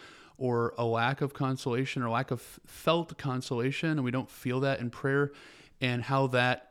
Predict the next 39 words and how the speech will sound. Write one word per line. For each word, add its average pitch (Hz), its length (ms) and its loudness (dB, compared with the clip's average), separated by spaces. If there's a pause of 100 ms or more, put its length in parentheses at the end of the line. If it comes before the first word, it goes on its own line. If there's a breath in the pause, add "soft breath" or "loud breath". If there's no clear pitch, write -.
(140)
purifies 143 800 2
our 120 160 0
desires 123 1000 -2
and 131 160 -2
makes 131 280 -2
us 131 100 -4
press - 460 -4
in. 151 360 -2
It 135 60 -2
makes 127 280 -4
us 131 160 -6
pursue 135 480 -4
him. 123 260 -2 (100)
It 131 120 -4
makes 131 180 -2
our 123 100 -2
desire 120 380 -2
grow 120 560 0
for 113 260 -4
him, 117 260 -4 (420 loud breath)
confusing 151 600 0
that 123 140 -2
time 139 320 0
of 117 200 -6
testing, 147 760 -2
that 120 160 -6
time 156 320 0
of 120 140 -2
where 127 160 -4
he 127 120 -2
seems 127 280 -4
distant, 139 420 -4 (340 loud breath)
with 135 180 0
somehow 151 300 2
being 131 260 2
the 123 120 -2
ideal 120 720 0
of 110 160 -6
love. - 500 -10